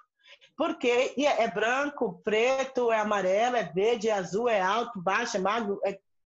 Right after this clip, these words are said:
trouxemos diversidade. É... e focamos, é, na diversidade racial, ah, como eles pediram.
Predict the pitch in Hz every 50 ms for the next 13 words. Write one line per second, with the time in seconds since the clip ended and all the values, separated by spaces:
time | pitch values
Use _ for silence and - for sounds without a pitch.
0 | _ _ _ _ _ - 320 320 320 311 302 320 269 294 269 302 294 294 - 294
1 | 202 - - - - - - _ _ _ _ _ _ _ - - - - - -
2 | - - - _ - 214 220 220 220 220 214 214 208 214 208 208 208 208 196 -
3 | - _ - 277 320 320 320 - - - 392 392 392 381 294 277 285 294 311 349
4 | 330 - - - - _ _ _ - 208 214 220 220 - - 202 233 254 254 226
5 | 269 226 262 262 - - 247 202 214 214 214 220 202 208 247 240 220 233 233 226
6 | - - 254 233 202 190 185 190 214 226 - - _ _ _ _ _ _ - 202
7 | 208 202 202 202 - 214 214 220 226 220 - - 269 233 180 170 156 151 147